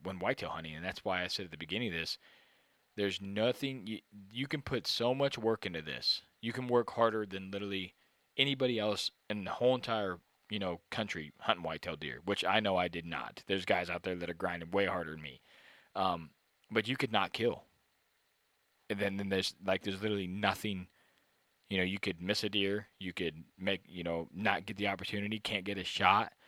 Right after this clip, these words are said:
And like I said, for a normal whitetail hunter that doesn't have the land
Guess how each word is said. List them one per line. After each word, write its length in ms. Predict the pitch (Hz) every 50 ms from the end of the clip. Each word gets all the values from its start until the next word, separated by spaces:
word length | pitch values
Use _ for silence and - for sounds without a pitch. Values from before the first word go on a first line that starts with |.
| - - - - - _ _
And 80 | 123
like 100 | 123 110
I 40 | 110
said, 200 | - - 123 -
for 160 | - 120 117
a 40 | 107
normal 640 | 98 92 92 104 113 120 127 135 143 147 139 113 95
whitetail 540 | 95 104 110 120 - - - 120 120 120 107
hunter 520 | - - - 110 110 113 120 127 135 135 - - _ _ _ _ _ _ -
that 160 | 98 95 -
doesn't 300 | - 104 104 107 117 110
have 300 | 101 - 110 110 110 110
the 120 | 107 104 92
land 600 | 87 87 92 98 98 101 107 110 110 113 113